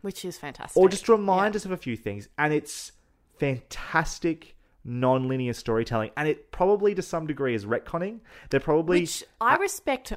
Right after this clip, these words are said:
Speaker 1: more.
Speaker 2: But I kind of think it's pretty amazing.
Speaker 1: Yeah, the, them to do that so effectively. I agree. I think it's a bit of retconning. But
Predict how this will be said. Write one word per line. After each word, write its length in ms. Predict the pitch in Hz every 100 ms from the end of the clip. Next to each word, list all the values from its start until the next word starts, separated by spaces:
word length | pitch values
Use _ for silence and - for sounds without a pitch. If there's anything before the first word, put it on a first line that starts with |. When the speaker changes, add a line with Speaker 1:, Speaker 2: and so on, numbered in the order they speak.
| -
Speaker 1:
more. 480 | 175 170 170 147 - 185
Speaker 2:
But 120 | 170
I 80 | 180
kind 320 | 180 185 190
of 60 | 196
think 160 | 180
it's 80 | 160
pretty 200 | - 151
amazing. 500 | 123 139 165 107 92
Speaker 1:
Yeah, 200 | 107 240
the, 200 | 160 240 233 -
them 460 | 214 240 254 269 254 _ -
to 120 | 226
do 180 | 190 180
that 200 | 175 -
so 320 | - 170 165
effectively. 500 | 156 - 151 - 175
I 160 | 202 208
agree. 300 | 214 156 143
I 100 | 175
think 240 | - 131
it's 100 | -
a 40 | 170
bit 100 | 165
of 100 | 156
retconning. 600 | - - 156 170 294 302 - _ _ _
But 280 | - 170 -